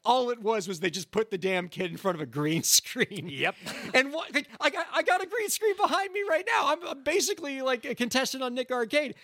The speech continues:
Speaker 1: And once I realized that, like, you could have told me that, like,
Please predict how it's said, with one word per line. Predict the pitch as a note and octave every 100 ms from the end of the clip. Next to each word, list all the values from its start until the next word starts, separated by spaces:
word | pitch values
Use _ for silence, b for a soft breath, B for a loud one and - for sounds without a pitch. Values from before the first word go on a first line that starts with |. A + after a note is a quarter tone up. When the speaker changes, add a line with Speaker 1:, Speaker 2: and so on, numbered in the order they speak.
| B B
Speaker 1:
And | B3
once | C4 E4+ -
I | -
realized | A#3+ A3+ C4 D4+ E4 -
that, | G4+ D#4
like, | E3+ F#3+
you | G3 C#4+
could | D#4+
have | D4+
told | - A#3+ C4+
me | C4+ C4+
that, | A#3 B3
like, | G3+ G3